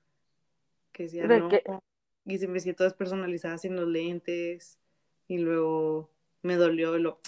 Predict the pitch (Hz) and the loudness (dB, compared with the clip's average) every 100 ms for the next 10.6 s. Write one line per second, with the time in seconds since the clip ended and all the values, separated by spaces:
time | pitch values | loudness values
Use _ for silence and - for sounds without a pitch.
0 | - 180 185 180 175 180 170 165 175 - | -10 -2 -2 -2 -8 -8 -6 -6 -8 -8
1 | 175 170 170 - - - _ 196 196 190 | -6 -4 -4 -8 -20 -20 _ 0 2 2
2 | 196 190 180 180 175 180 190 196 196 196 | -2 -8 -8 -10 -8 -6 -4 -4 -4 -6
3 | 190 185 180 _ _ _ _ 180 180 190 | -8 -10 -14 _ _ _ _ -12 -10 -4
4 | 190 185 - 175 - - _ _ 147 143 | -2 -2 -8 -14 -14 -20 _ _ -12 -12
5 | 147 151 226 240 - _ _ _ _ _ | -12 -10 -8 -8 -10 _ _ _ _ _
6 | _ _ _ _ 190 196 _ _ - 220 | _ _ _ _ -8 -8 _ _ 2 4
7 | - 226 254 269 262 226 277 302 269 302 | 2 0 6 8 8 4 0 0 -2 -4
8 | 311 294 226 240 240 262 214 185 - 240 | -6 -4 0 0 0 0 -2 -2 0 0
9 | 339 349 311 254 285 302 294 320 349 320 | 2 0 2 0 -2 -4 -6 -6 -8 -6
10 | 254 208 247 233 214 214 | -10 -10 -8 -6 -6 -10